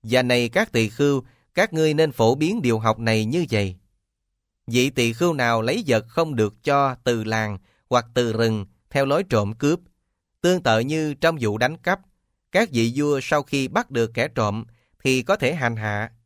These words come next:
hoặc có thể giam giữ, hoặc có thể trục xuất, phán rằng: 'Ngươi là kẻ trộm,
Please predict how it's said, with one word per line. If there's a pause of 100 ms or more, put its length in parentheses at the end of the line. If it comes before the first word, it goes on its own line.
(140)
hoặc
có
thể
giam
giữ, (420)
hoặc
có
thể
trục
xuất, (520)
phán
rằng: (1080)
'Ngươi
là
kẻ
trộm,